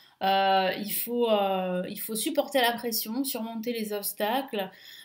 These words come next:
euh, surmonter pour certains un manque de reconnaissance également.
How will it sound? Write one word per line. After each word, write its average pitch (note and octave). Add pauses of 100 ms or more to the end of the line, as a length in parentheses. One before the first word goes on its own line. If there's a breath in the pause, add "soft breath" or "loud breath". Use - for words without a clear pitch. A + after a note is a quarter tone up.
(120 loud breath)
euh, F#3+
surmonter A3+
pour G3+
certains A3+
un G#3+
manque A3
de F#3+
reconnaissance G#3+
également. G3